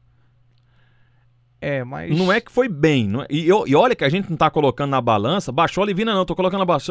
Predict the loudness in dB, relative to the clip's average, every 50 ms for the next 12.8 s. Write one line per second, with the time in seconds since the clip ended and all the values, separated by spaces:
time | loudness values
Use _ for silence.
0 | -6 -4 -2 -2 0 2 0 0 0 -2 -2 0 2 0 0 -2 -4 -8 -18 -20
1 | -20 _ -2 2 2 2 2 2 2 4 4 4 6 6 6 6 6 4 4 4
2 | 4 4 4 2 -4 _ _ _ _ _ _ _ _ -20 -20 -20 -20 _ _ _
3 | -4 -2 0 2 2 0 0 2 2 2 2 2 2 0 2 2 4 4 4 4
4 | 2 0 -2 0 0 0 0 0 0 2 2 0 0 0 0 -2 -2 -2 2 0
5 | 0 0 0 -8 _ _ _ -10 -8 -8 -6 -6 -6 -6 -4 0 4 6 6 6
6 | 6 4 2 0 0 0 2 4 4 2 2 2 -2 -2 -2 -2 -2 -2 -4 -4
7 | -4 -2 0 2 2 2 2 0 -4 -10 -12 -12 -12 -12 -10 -6 -6 -6 -6 -6
8 | -6 -4 -4 -4 -2 -4 -6 -6 -2 0 0 0 0 -2 -8 -14 -20 _ _ _
9 | _ _ -20 -20 _ _ _ -12 -6 -6 -4 -2 0 0 0 2 0 0 0 -2
10 | -6 -6 -4 -2 -2 -2 -2 -4 -6 -10 -10 -12 _ -6 -2 0 0 0 0 -2
11 | -2 -2 -4 -2 -2 -2 -2 -2 -2 -2 -2 -2 -2 -2 0 0 0 0 -2 -6
12 | -10 -10 -6 -4 -4 -4 -4 -6 -12 -8 -4 -2 -2 -2 -4